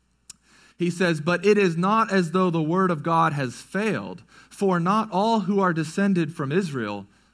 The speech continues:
belong to Israel." And so he first taught us a couple chapters ago, he first taught us that not every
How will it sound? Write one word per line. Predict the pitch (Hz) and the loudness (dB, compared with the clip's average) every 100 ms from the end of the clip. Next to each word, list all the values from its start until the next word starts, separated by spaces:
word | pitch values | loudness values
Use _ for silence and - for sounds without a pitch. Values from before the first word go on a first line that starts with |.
| - | -8
belong | 135 139 180 165 127 113 110 | -4 0 0 0 -2 -8 -8
to | 139 127 | -8 -4
Israel." | 151 123 95 92 - _ _ _ _ _ _ _ _ _ _ _ _ _ _ _ | -6 -6 -10 -12 -18 _ _ _ _ _ _ _ _ _ _ _ _ _ _ _
And | 147 151 | -6 0
so | 175 | 2
he | 196 | 2
first | - 233 214 - | 2 2 2 0
taught | 214 208 | 0 2
us | 190 | -2
a | |
couple | 180 214 185 | -4 -4 -4
chapters | - 196 196 190 165 | -2 -2 0 -2 -2
ago, | 156 208 | 0 2
he | 180 | 2
first | 175 214 208 | 2 0 2
taught | 202 202 | 0 0
us | 190 | 0
that | 185 170 | -4 0
not | 202 214 214 | 2 0 0
every | 202 214 226 214 | -2 0 0 -2